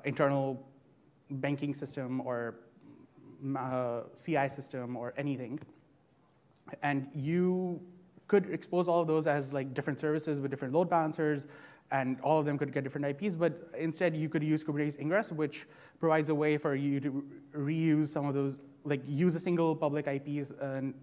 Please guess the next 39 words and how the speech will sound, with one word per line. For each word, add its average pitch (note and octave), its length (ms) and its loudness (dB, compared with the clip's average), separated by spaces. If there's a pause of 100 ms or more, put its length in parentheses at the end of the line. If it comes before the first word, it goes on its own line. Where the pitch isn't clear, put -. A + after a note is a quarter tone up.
public C#3+ 280 0
instance D3 480 -6 (420)
and C3 240 -2
route C#3+ 320 4 (140)
multiple C#3 340 0
domains B2+ 300 -6
behind - 260 -16
it. - 140 -20 (1600)
Uh, D3 160 2
it D3+ 100 2
also E3 320 2
allows D3+ 220 4
you D3 80 0
to, C#3 160 -4 (160)
uh, B2+ 240 -2 (340)
do C3 380 -2
traffic C#3+ 320 0
routing C3+ 240 0
based B2+ 260 -4
on B2+ 180 -6 (200)
paths, E3+ 520 0
not C3 200 -2
just B2+ 300 -6
host D#3+ 280 -2
names. D#3+ 380 -6 (680)
Uh, C3+ 340 -2 (280)
some E3+ 300 0
of F3 40 2
the, D3 440 -2
uh, - 20 -6
some F3 460 0
ing-, E3 280 -2
ingress D#3 280 -2
controllers D#3 560 -2
like, C#3 200 -4 (220)
uh, C3 220 -8 (120)
Nginx C#3+ 480 -4
and C3 80 -6
Traefik, C#3 340 -4